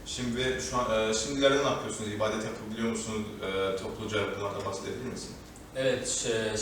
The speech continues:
Speaker 2: şimdi karantin dönemindeyiz ve dolayısıyla dışarı çıkamadığımız için, e, çoğu zamanımız, e, boş geçiyor ve bu boş zamanları biz değerlendirmek için,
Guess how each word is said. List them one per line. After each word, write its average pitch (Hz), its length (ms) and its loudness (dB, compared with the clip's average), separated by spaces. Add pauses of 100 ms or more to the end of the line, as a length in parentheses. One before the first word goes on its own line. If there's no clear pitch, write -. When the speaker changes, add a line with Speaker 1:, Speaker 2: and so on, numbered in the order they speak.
Speaker 2:
şimdi 147 260 0
karantin 131 460 0
dönemindeyiz 101 880 -4
ve 101 300 0
dolayısıyla 143 800 0
dışarı 131 400 -2
çıkamadığımız 131 720 -2
için, 151 240 -4
e, 117 380 0
çoğu 147 220 4
zamanımız, 127 640 0 (520)
e, 113 280 -2
boş 151 240 2
geçiyor 185 300 0
ve 175 180 0
bu 160 220 -6
boş 170 100 4
zamanları 143 640 0
biz - 120 -4
değerlendirmek 135 720 2
için, 151 120 -2